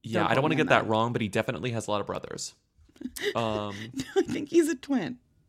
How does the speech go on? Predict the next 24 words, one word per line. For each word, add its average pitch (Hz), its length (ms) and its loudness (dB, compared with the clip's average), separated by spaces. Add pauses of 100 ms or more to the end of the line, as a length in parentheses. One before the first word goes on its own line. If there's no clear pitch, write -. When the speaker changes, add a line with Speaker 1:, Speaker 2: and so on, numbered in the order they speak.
(400)
Speaker 1:
I 113 80 -4
think 107 180 -10
he's 107 200 -12
a - 40 -10
twin. - 500 -12
What 147 200 -2
else, 151 240 -4
like, 139 200 0
what 147 140 2
else 185 160 2
is 147 80 -6
iconic 120 680 -2
Lucas 113 280 -6
Haas? 117 280 -6
Speaker 2:
Oh, 202 200 2
he 269 360 10
has 233 240 8
two 190 200 -2
twin 156 280 2
brothers. 135 600 -4
He's 185 200 -4
not 143 160 -4
a 139 60 -6
twin. - 340 -12